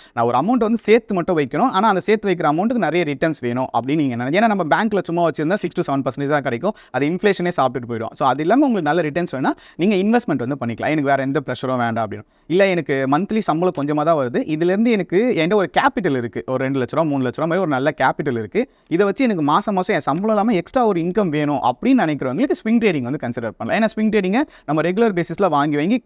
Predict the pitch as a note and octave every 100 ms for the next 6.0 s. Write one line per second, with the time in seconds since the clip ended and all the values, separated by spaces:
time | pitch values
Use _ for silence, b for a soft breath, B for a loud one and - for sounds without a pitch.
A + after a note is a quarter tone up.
0 | - E3+ F#3 F#3 F3+ E3+ F3+ C#3+ D3+ C3
1 | B2 F3 C#3 A#2 A#2+ A2+ G#2 - D#3 C#3
2 | E3 F3+ G3 G3 D#3 C3+ F3 E4+ _ -
3 | D3+ D#3+ C#3+ F#3 G#3+ F3+ E3 F3 D3 G#2
4 | G2 A2+ D#3+ C#4+ C#4 A#3+ G3+ F3+ G3 E3
5 | D#3 D3 C3+ D#3 C#4+ - F#3+ G3+ F3+ D#3